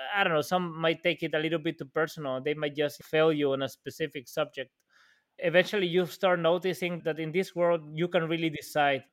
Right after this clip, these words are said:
Whenever you have, like, a, a strong vision, and with vision, I'm going to say something that solves a problem for, for a group of people somewhere else in the world,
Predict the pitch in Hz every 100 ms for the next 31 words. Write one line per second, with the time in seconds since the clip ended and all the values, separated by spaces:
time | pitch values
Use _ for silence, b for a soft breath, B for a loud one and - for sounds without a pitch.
0 | - 175 156 175 180 202 226 208 185 202
1 | 196 180 175 175 165 - - 190 190 185
2 | 196 226 196 165 151 139 175 202 175 165
3 | 180 175 - 180 143 - 196 214 240 226
4 | 175 151 - - 190 214 220 185 143 175
5 | 180 220 208 180 156 143 - 160 143 139
6 | 185 202 175 175 185 208 185 170 180 170
7 | 147 175 175 196 156 135 160 214